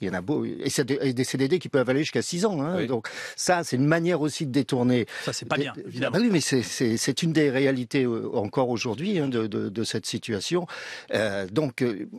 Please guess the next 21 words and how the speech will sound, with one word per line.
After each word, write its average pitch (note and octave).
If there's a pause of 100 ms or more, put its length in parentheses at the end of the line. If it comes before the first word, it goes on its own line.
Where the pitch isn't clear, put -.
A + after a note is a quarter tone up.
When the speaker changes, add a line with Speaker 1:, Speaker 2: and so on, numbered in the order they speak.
Speaker 1:
moi, F#3
je E3+
serais F#3
très, -
très -
prudent. C#3
Quant F3
à C3
la G#2+
cogestion, C3
Philippe, - (420)
c'est -
une A#2+
histoire A2+
ancienne. G#2 (560)
Il G#2+
y A#2
avait A#2
trois E3
ministères D3
co-gérés. B2+